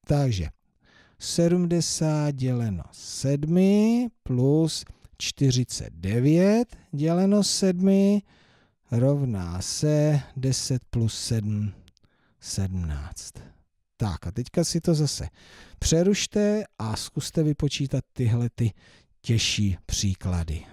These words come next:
Tak, počítejte, přerušujete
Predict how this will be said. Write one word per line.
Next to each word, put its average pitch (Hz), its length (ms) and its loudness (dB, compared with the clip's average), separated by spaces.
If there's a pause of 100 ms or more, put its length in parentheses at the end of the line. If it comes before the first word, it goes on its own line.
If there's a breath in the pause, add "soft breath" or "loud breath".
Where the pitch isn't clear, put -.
(100)
Tak, - 520 -14
počítejte, 123 760 -2 (400 soft breath)
přerušujete 98 760 -4